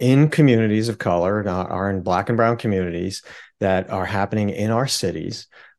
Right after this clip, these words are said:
Um, and this is, this needs to have s-, have a lot of focus, um, as well as the, the suicides that are happening by firearm. Um, that this, these are two areas that we hope,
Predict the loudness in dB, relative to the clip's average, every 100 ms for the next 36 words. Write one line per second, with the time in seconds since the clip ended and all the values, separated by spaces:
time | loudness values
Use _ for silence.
0 | _ -8 -6 -2 2 4 4 4 2 6
1 | 4 4 2 0 2 2 0 4 4 4
2 | 2 0 -4 -8 -10 -6 0 2 4 2
3 | 2 2 2 0 -2 -6 -4 -2 -2 -2
4 | 2 2 2 2 4 6 6 6 4 -2
5 | -18 -20 _ _ 0 2 4 2 2 2
6 | 4 4 4 2 0 -4 -2 -2 -2 -2
7 | 2 4 4 4 0 -2 -4 -6 -4 -4
8 | -4 -6 -8 -10 -8 -8 -6 -4 -4 -4
9 | -4 -2 -4 -6 -10 -12 -14 -12 -12 -14
10 | -6 -4 -4 -4 -4 -4 0 2 4 2
11 | 0 2 6 8 8 6 2 0 -2 -4
12 | -4 -4 -4 -2 -4 -6